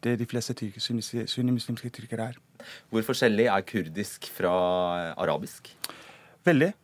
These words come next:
Speaker 1: Det er, eh, nærmere persisk, eh, og har absolutt, eh, det er absolutt veldig langt unna tyrkisk og arabisk.
Speaker 2: Mm. Du selv har, eh, bakgrunn fra?
Speaker 1: Iran.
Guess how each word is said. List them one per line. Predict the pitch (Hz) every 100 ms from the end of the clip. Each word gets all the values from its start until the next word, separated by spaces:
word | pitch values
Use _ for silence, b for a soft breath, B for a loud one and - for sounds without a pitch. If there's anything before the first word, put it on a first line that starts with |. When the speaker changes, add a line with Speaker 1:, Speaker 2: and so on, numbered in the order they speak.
| _ _ _ _
Speaker 1:
Det | 160
er, | 156 151 156 156 151 120 151 151
eh, | 160 160 160 156 156
nærmere | 143 156 165 139 127 139 175 180 170
persisk, | - 131 - 180 - -
eh, | 95 135 143 143 143
og | 135 127 135 135 135 135 135
har | 139
absolutt, | 135 - 147 - -
eh, | 143 143 143 143 B B B
det | -
er | 139
absolutt | 135 165 151
veldig | 156 151
langt | 131 143 -
unna | 135 127
tyrkisk | 127 113 98 123 -
og | 98 135
arabisk. | 120 113 151 - - _ _ _
Speaker 2:
Mm. | 127 78 - B B B B B B _ _ 107
Du | 131
selv | 143 156 180 214
har, | 160 143 139 135
eh, | 135 135 135 131
bakgrunn | 123 127 123 127
fra? | 123 131 139 _ _ -
Speaker 1:
Iran. | 127 120